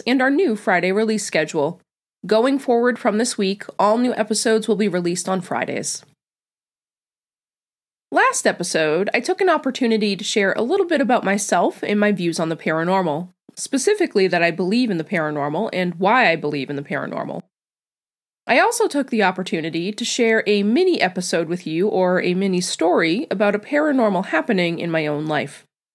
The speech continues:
I felt like it was really important to share one of my own stories because my experiences are very much why I believe in the paranormal in so many ways, beyond my research and beyond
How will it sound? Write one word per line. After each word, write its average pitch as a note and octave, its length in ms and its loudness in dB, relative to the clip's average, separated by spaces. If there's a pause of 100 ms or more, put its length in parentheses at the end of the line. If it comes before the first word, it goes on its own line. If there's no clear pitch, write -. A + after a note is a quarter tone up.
(1040)
I A#3 80 0
felt E4 180 2
like D4 200 0
it - 80 2
was A3+ 120 0
really A3 200 4
important - 580 0
to F#3 60 -4
share F3 260 2
one E3+ 160 0
of E3 80 -4
my C#3+ 160 -2
own C3+ 140 -4
stories - 500 -6
because F3 560 -2
my G3+ 180 4
experiences E3 920 -2
are D#3+ 140 2
very G#3 340 2
much E3+ 260 0
why D#3 220 2
I D3+ 80 0
believe D#3+ 340 -4
in E3 60 -4
the D#3 80 -4
paranormal D3+ 680 -4
in D3 240 -6
so G3 200 0
many F#3 200 0
ways, D3+ 480 0
beyond F3 520 0
my F3 120 4
research D#3+ 600 0
and E3 160 -2
beyond E3+ 600 0